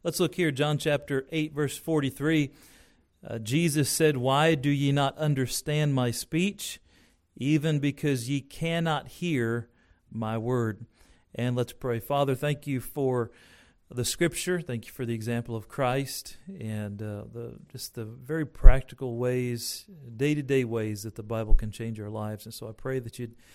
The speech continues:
help us to understand these habits of communication. Uh, we pray in Jesus' name. Amen. You may be seated. So every relationship in your life is, uh, or requires communication.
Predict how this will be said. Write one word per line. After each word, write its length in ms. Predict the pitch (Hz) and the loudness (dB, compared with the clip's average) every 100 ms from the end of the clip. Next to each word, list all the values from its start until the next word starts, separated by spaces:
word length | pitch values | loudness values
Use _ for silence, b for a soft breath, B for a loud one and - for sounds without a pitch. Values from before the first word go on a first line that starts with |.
| b b b b | b b b b
help 140 | 160 147 | -4 0
us 120 | - | 2
to 60 | 165 | 2
understand 560 | 147 - 147 139 131 | 2 0 0 0 2
these 180 | 127 117 | 0 2
habits 340 | 127 120 117 | 2 2 -2
of 140 | 117 - | -8 -10
communication. 720 | 123 123 117 123 110 - 120 - b b b b b _ - | -6 -6 -4 -6 -6 -6 -10 -12 b b b b b _ -18
Uh, 160 | - 113 | -14 -10
we 140 | 120 | -8
pray 320 | 120 123 117 | -4 -2 -2
in 80 | 107 | -2
Jesus' 480 | 104 127 117 110 - | -2 -4 -2 -4 -6
name. 220 | 104 101 | -6 -6
Amen. 460 | 110 110 123 117 104 - _ _ _ _ _ _ - | -6 -2 0 0 -4 -14 _ _ _ _ _ _ -6
You 100 | 139 | 2
may 120 | 143 | 4
be 100 | 135 | 4
seated. 440 | 123 - 180 143 - B B B B _ | 2 2 2 2 -2 B B B B _
So 200 | 120 139 | 0 6
every 240 | 165 196 196 | 6 6 4
relationship 680 | 185 190 180 151 - 160 | 8 8 6 2 2 0
in 120 | 156 143 | 0 0
your 120 | 135 | 2
life 600 | 147 160 135 135 - - - | 4 4 2 0 -8 -14 -6
is, 680 | 135 131 127 120 - - - b b b b b _ - _ 120 | 4 6 6 2 -2 -4 -6 b b b b b _ -20 _ -20
uh, 40 | 120 | -2
or 140 | 139 | 2
requires 960 | 131 127 - 160 165 139 123 123 - - - - - _ _ - - | 4 2 4 4 6 6 4 4 0 -2 -8 -20 -20 _ _ -20 -2
communication. 760 | 151 147 131 156 143 - 101 | 2 4 4 6 4 2 -6